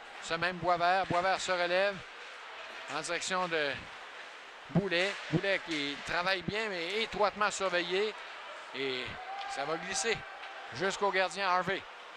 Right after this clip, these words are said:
Remise pour Dufour, Justin vers Boisvert, mais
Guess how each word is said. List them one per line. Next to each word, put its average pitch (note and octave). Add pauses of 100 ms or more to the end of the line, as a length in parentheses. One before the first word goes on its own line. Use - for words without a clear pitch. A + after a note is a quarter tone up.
(340)
Remise D#3+
pour E3 (200)
Dufour, F3+
Justin F3 (480)
vers E3
Boisvert, F3+
mais D3+